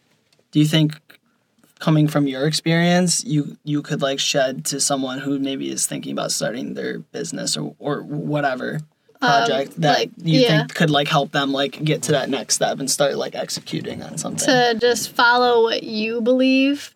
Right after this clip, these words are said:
Speaker 2: because everybody else is gonna have an opinion and they're gonna be doubtful and stuff, but as long as you know what you wanna do,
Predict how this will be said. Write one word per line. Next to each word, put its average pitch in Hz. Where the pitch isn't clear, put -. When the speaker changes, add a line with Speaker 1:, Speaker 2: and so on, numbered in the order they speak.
Speaker 2:
because 233
everybody 240
else 208
is 247
gonna 247
have 240
an 233
opinion 226
and 214
they're -
gonna -
be 262
doubtful 226
and 254
stuff, 247
but 214
as 220
long 226
as 220
you 233
know 254
what 254
you 285
wanna 277
do, 302